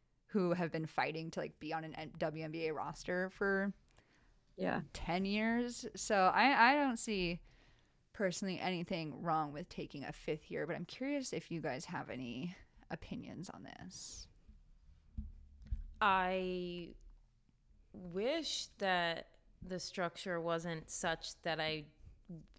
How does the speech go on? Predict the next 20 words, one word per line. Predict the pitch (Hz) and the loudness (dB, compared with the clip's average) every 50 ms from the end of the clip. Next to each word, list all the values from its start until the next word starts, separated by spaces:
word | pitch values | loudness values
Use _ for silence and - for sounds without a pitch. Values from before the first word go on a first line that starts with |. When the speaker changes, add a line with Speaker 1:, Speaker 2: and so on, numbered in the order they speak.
| - - | -6 0
Speaker 3:
thought | 196 185 175 147 - - | 4 4 4 4 2 0
that | - 185 170 175 | 0 0 0 0
she | - - 175 | -2 -4 -4
should | 156 - - - - 226 269 330 311 233 | -4 -2 -2 2 4 4 4 4 4 6
go | 247 247 220 202 | 8 8 8 8
to | 196 | 6
the | 180 185 | 2 2
W. | 175 160 170 165 165 160 170 175 185 208 214 | 2 4 4 4 2 2 0 0 0 2 2
I | - 190 190 190 | 2 2 2 2
wish | 185 175 180 180 180 185 208 240 311 359 330 - - 208 | 2 0 0 0 2 4 6 6 6 4 2 0 4 6
I | |
Speaker 2:
Mm-hmm. | 202 196 190 214 202 190 | 8 8 8 8 8 6
Speaker 3:
wanted | 185 180 175 175 170 170 165 | 4 4 4 2 2 0 0
her | 190 190 180 | 0 0 0
to | 170 175 | 0 0
go | 170 175 170 170 | 0 0 0 0
to | 170 | 0
the | 156 165 | -2 -4
W. | 165 170 175 160 156 160 165 165 170 185 | -2 0 0 0 0 -2 -2 -2 0 4
Speaker 1:
Mm-hmm. | 208 202 185 190 165 - - | 6 6 6 6 4 0 -2